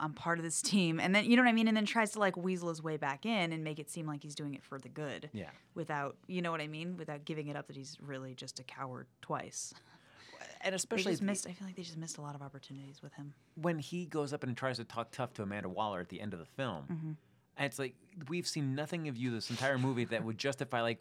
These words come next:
Speaker 2: us feeling, like, any sense of danger from you."
Speaker 1: Yeah.
Speaker 2: <laughs> I'm
Speaker 1: Right.
Speaker 2: just like, "What?"
Speaker 1: It's like, "Wait, aren't you the guy from the duffel bag?"
Speaker 2: <laughs> Yeah. We're, we're not gonna really be afraid of you, are we?
Speaker 1: Right.
Speaker 2: Yeah.
Speaker 1: Oh. Oh, my.
Speaker 2: I,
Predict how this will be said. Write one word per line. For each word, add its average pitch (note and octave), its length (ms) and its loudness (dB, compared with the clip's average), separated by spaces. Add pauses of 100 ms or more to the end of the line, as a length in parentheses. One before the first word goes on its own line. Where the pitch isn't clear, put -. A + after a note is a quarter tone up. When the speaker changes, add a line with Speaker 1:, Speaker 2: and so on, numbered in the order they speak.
(120)
Speaker 2:
us E3+ 200 0
feeling, A#2+ 300 0
like, G#2 220 -4
any A#2+ 120 0
sense A#2 280 -2
of G2+ 160 -6
danger A#2+ 360 0
from - 220 -4
you." B3 60 -2
Speaker 1:
Yeah. G3+ 600 4 (140)
Speaker 2:
<laughs> G3+ 200 6
I'm G3+ 680 8
Speaker 1:
Right. E3 120 2
Speaker 2:
just D3+ 140 0
like, D#3+ 200 2 (120)
"What?" F#3 240 2
Speaker 1:
It's E4 100 -2
like, C4 120 8
"Wait, E4 220 6 (220)
aren't F#4+ 280 6
you A#4 80 4
the F#4+ 100 6
guy C4+ 320 8
from B3 160 2
the F#3 100 6
duffel F3 440 4
bag?" C#4+ 420 8 (160)
Speaker 2:
<laughs> - 460 4 (300)
Yeah. C#3 180 4 (800)
We're, D#3 140 -2 (260)
we're G#3 120 -6
not B3 160 -4
gonna D#3+ 140 0
really D3+ 180 0
be B2+ 120 0
afraid B3 320 0
of C3+ 60 -2
you, F2 180 -2
are C#3 240 -2
we? G3+ 80 -8
Speaker 1:
Right. E3+ 280 -6
Speaker 2:
Yeah. C#3 380 -2
Speaker 1:
Oh. F2+ 140 -8 (880)
Oh, G3 260 -4
my. E3 680 -6
Speaker 2:
I, E3 360 -4